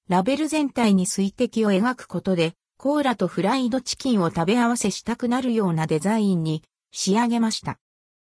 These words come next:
ペプシフライドチキン専用容量、価格、販売地域。容量、六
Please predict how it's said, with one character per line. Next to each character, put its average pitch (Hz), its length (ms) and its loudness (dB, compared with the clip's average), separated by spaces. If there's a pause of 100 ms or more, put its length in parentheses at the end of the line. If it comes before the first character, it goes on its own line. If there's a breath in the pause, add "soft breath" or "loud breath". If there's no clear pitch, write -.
(140)
ペ 202 160 2
プ - 100 -12
シ - 160 -8
フ 277 180 -4
ラ 269 100 0
イ 277 100 0
ド 262 100 0
チ - 160 -8
キ 277 160 -2
ン 269 100 -2
専 269 260 -2
用 208 220 2
容 180 220 2
量、 185 320 0 (260)
価 156 120 -2
格、 180 400 -2 (260)
販 269 280 0
売 254 180 -2
地 247 220 2
域。 - 280 -6 (680)
容 254 260 2
量、 262 400 0 (200)
六 170 200 0